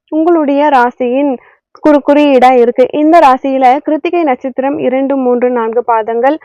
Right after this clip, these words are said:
ரோகிணி நட்சத்திரம், மிருகசிரீசம் நட்சத்திரம் ஒன்று, இரண்டு பாதங்கள்,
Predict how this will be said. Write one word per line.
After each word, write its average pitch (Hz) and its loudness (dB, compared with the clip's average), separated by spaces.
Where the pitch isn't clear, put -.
ரோகிணி 349 2
நட்சத்திரம், 269 -2
மிருகசிரீசம் 262 -6
நட்சத்திரம் 240 -4
ஒன்று, 247 0
இரண்டு 233 0
பாதங்கள், 233 0